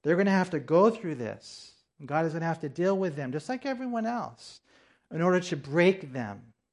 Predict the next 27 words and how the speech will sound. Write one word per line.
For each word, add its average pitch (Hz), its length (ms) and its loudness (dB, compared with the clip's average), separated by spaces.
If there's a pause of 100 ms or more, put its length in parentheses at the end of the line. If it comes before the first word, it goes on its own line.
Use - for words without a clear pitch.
and 127 200 -6
bring 156 200 -4
them 156 180 -2
to 156 120 -8
that 135 260 -6
place 131 380 -4
of 120 100 -6
absolute 123 520 -4
surrender. 113 600 -10 (320)
So 208 220 4
right 220 200 8
here, 294 180 0
verse 226 240 0
seven, 247 280 -4
it 190 80 -4
says, 208 240 0
"It's 185 220 -4
the 196 80 -2
time 214 180 -2
of 190 60 -4
Jacob's 190 320 -2
trouble, 196 420 -4 (480)
but 175 200 2
he 196 180 -4
shall 180 300 2
be 170 120 0
saved 165 520 -2